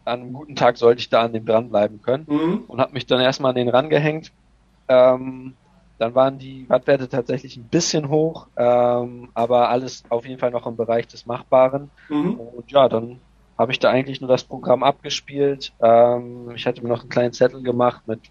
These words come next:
Speaker 1: wann welche Flasche ausgetrunken werden musste
Speaker 2: Mhm.
Speaker 1: und so.
Speaker 2: Ja.
Speaker 1: Ähm, also wirklich eigentlich nur, ja, executed, ähm,
Speaker 2: Ja.
Speaker 1: dann auf dem Rad. Ähm, natürlich, was heißt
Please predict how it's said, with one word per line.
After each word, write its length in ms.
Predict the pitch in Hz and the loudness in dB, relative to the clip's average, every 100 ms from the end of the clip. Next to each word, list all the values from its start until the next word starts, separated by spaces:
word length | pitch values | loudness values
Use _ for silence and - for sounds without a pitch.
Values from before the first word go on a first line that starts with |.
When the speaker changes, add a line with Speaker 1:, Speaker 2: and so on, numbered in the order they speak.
| _ | _
Speaker 1:
wann 380 | 110 120 123 120 | -2 0 0 2
welche 240 | 123 127 | 0 0
Flasche 260 | 135 131 - | -4 -2 -2
ausgetrunken 600 | 127 - - 139 127 123 | -4 -6 -12 -10 -4 2
werden 220 | 127 123 | 2 0
musste 320 | 127 - 127 | -8 -6 -2
Speaker 2:
Mhm. 160 | 123 202 | 0 2
Speaker 1:
und 60 | |
so. 240 | 165 131 - - - - | 0 -2 -4 -12 -10 0
Speaker 2:
Ja. 240 | 147 147 | 2 4
Speaker 1:
Ähm, 600 | 120 117 117 117 117 117 113 | 4 4 4 2 -4 -10 -2
also 240 | 117 117 120 | 0 0 -6
wirklich 440 | 127 127 120 - | -14 -12 -12 -6
eigentlich 420 | 113 120 120 117 - | -2 -2 -4 -14 -14
nur, 400 | 123 127 123 117 _ _ _ _ _ _ | -4 2 2 2 _ _ _ _ _ _
ja, 240 | 113 107 104 _ _ _ - | 4 4 2 _ _ _ -4
executed, 880 | 131 - 127 139 135 156 160 - _ - | -4 -6 -10 -10 -2 0 0 -2 _ 0
ähm, 260 | 113 113 147 | 4 4 4
Speaker 2:
Ja. 100 | - | 2
Speaker 1:
dann 160 | 117 | 2
auf 180 | 117 - | 0 -2
dem 80 | 117 | -2
Rad. 380 | 113 123 147 - _ _ _ _ - | 2 2 0 -8 _ _ _ _ -2
Ähm, 640 | 113 113 117 120 120 117 110 _ _ _ _ _ _ _ _ - | 2 2 0 -4 -14 -20 -20 _ _ _ _ _ _ _ _ 0
natürlich, 520 | 113 113 123 127 - | 0 0 -4 -4 -2
was 200 | 117 - | -2 0
heißt 280 | 123 120 - | 4 2 0